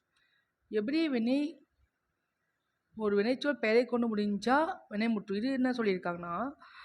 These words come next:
ஒரு முற்று பெறாத வினை. முற்று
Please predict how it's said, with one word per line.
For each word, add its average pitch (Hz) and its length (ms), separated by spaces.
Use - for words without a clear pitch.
ஒரு 220 180
முற்று 233 340
பெறாத 277 520
வினை. 214 280
முற்று 233 360